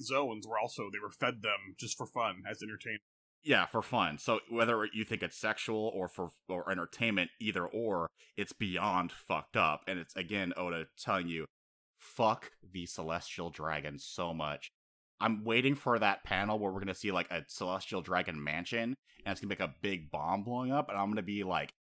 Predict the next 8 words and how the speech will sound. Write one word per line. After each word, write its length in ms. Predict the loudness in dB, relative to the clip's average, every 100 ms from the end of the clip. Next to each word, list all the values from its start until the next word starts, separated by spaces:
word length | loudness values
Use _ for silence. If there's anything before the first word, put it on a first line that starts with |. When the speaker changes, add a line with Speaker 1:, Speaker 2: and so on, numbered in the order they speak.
| _ _ _ _ _ _ _ _ _ -2
Speaker 2:
<laughs> 800 | 0 8 10 12 10 10 6 2
just 200 | 6 6
like, 240 | 10 8 8
Speaker 1:
<laughs> 320 | 4 2 4
Speaker 2:
just 220 | 6 6
like, 160 | 6 8
"Ah, 480 | 10 12 12 12 12
yeah." 720 | 12 8 6 6 4 4 4